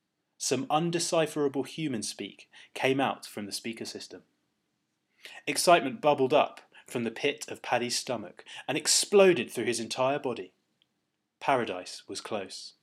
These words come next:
As long as he stayed calm, he'd be fine. He was out of sight,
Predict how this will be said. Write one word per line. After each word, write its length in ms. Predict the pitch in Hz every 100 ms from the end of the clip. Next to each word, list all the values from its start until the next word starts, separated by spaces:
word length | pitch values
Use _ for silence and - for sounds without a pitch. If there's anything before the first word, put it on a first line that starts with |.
| _ _ _ _ _ _ _ - - -
As 120 | 135 143
long 160 | 190
as 80 | 196
he 80 | 214
stayed 340 | 208 190 180
calm, 400 | - 185 107 98 - _ _ _
he'd 220 | - 113
be 80 | 104
fine. 360 | - 131 120 - _ _ _ _ - - -
He 100 | 135
was 140 | 123
out 220 | 131 165
of 100 | 208
sight, 400 | - 143 104 -